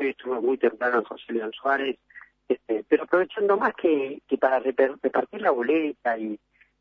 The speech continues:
escuchando a la gente y, y contándole lo que estamos haciendo, escuchándolos de, de, bueno, de la angustia que tienen, de la incertidumbre que tienen, pero también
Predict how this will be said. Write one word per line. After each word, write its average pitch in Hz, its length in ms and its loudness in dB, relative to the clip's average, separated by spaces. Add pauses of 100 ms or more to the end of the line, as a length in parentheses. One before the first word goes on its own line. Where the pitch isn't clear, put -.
escuchando 214 560 -2
a - 20 4
la 143 100 4
gente 190 600 4
y, 113 500 -6
y 113 120 -16
contándole 156 800 4
lo 147 160 2
que 117 80 0
estamos 139 340 0
haciendo, 139 640 2
escuchándolos 160 720 -2
de, 131 220 0 (500)
de, 139 60 2
bueno, 170 240 2
de 139 80 -2
la 139 100 2
angustia 147 400 0
que 127 120 0
tienen, 156 440 4
de 123 100 2
la 120 80 2
incertidumbre 147 720 -2
que 135 120 4
tienen, 180 280 2
pero 123 180 2
también 139 560 0